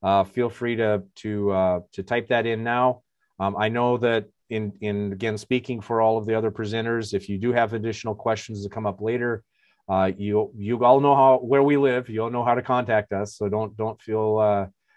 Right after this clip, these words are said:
t-, don't hesitate to contact us, and feel free to, to visit with us about any kind of questions.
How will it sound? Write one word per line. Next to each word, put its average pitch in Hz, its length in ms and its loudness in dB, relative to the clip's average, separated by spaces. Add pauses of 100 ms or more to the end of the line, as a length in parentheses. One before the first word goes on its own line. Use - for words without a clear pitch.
(180)
t-, - 180 -20
don't 117 180 -4
hesitate 110 460 -4
to 104 60 -10
contact 110 480 -2
us, 104 220 -6
and 95 180 -6
feel 104 140 -2
free 107 220 -6
to, 98 340 -4
to 98 120 -8
visit 98 280 -2
with 95 140 -4
us 87 140 -12
about 90 280 -4
any 92 180 -8
kind 92 180 -12
of 90 60 -14
questions. - 600 -10